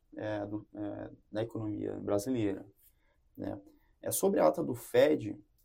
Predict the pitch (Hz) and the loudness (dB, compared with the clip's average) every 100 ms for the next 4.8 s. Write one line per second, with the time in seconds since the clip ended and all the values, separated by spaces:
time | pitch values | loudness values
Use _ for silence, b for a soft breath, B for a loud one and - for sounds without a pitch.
0 | 107 104 104 101 95 92 98 _ 104 107 | -8 -4 -2 0 0 0 -6 _ -4 -2
1 | 107 107 - - 104 110 113 110 - 110 | -2 -4 -8 -8 -4 -2 0 -2 -2 -6
2 | 107 107 110 110 - 101 104 110 110 113 | -2 2 4 2 -6 -4 -2 2 0 0
3 | 120 117 107 101 101 107 127 110 101 104 | -4 -4 0 0 0 -2 -2 -2 -2 -4
4 | 104 95 101 110 131 113 - - | -6 -10 -6 -2 -2 -2 -8 -20